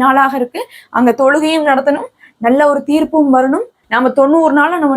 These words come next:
நியூஸ் பாக்குறது மட்டும் பிரச்சனை இல்ல, தொண்ணூறு நாளா நம்ம நியூஸ் கேட்டுக்கிட்டே இருக்கிறோம்,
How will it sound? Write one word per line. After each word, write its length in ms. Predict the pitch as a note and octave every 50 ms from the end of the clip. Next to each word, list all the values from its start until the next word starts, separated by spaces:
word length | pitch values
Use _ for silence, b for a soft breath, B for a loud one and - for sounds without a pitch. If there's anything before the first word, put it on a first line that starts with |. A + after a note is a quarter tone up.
| B3+
நியூஸ் 300 | C#4 E4 F#4+ G4 - - D#4
பாக்குறது 320 | D4+ D4 C#4 C#4 A#3+ C4 C4
மட்டும் 220 | C4 B3 B3 D#4+ C4+ - -
பிரச்சனை 320 | C4+ A3 - C#4+ C#4 C#4 C4+
இல்ல, 140 | B3+ B3+ D#4 G#4 G4+ b b b b b b -
தொண்ணூறு 400 | B3+ C#4 D#4 F4 F#4+ F#4 E4+ D4+ D4
நாளா 160 | D4 D#4+ E4+ E4
நம்ம 140 | D#4+ C#4 C4+ B3+ C4
நியூஸ் 240 | C#4+ E4 E4+ E4 - -
கேட்டுக்கிட்டே 360 | C#4 C#4 A#3+ C#4 G#3+ D4 C#4+ C#4+
இருக்கிறோம், 340 | C#4+ C#4 - C#4 E4+ A4